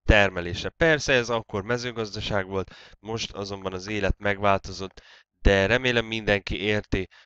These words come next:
hogy mi az, amit itt ki szeretne fejezni. Az ő derekát felövezi erővel, és megerősíti karjait. Látja, hogy hasznos az ő munkálkodása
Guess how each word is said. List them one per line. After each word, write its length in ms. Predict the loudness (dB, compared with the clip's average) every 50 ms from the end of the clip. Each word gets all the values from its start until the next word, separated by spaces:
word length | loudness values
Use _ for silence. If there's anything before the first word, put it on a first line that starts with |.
| _ _
hogy 160 | -10 -10 -10 -10
mi 300 | -10 -10 -8 -8 -8 -10 -6
az, 420 | -4 -2 0 0 -2 -4 -8 -12 -14 _ _ _ _ _ _
amit 320 | -4 -4 -2 -2 -6 -4 -6
itt 140 | -6 -6 -8
ki 180 | -8 -8 -8
szeretne 480 | -6 -4 -2 0 0 -2 -2 -4 -8 -8
fejezni. 560 | -6 -4 -2 -2 0 -2 -4 -6 -12 -18 _ _ _ _ _ _ _ _ _ _ _ _ _ _ _ _ _ _ _ _ _ _ _ _ _ _ _ -4
Az 180 | -4 -2 -2
ő 60 | -2 -4
derekát 600 | 2 4 6 6 6 4 2 2 2 2 0 -2
felövezi 540 | -2 0 0 0 0 -2 -4 -6 -6 -4
erővel, 580 | -2 0 0 0 0 0 2 2 2 2 2 -2 _ -20 -20 _ _ _ _ -6
és 380 | -2 0 2 2 2 0 0 -4
megerősíti 840 | -4 0 0 2 2 2 0 0 -2 -4 -4 -4 -6 -6 -8 -10 -12 _
karjait. 580 | -4 0 2 2 2 2 0 -4 -6 -8 _ _ -20 -20 _ _ _ _ _ _ _ _ _ _ _ _ _ _ -6
Látja, 500 | -2 4 6 6 6 6 4 2 -2 -2
hogy 140 | -2 -2 -4
hasznos 500 | 0 2 2 2 2 -2 -8 -8 -6 -6
az 160 | -6 -6 -8
ő 80 | -10 -12
munkálkodása 1200 | -10 -10 -10 -2 2 4 4 4 4 2 -2 -2 2 2 2 2 2 0 -4 -4 -6 -8 -10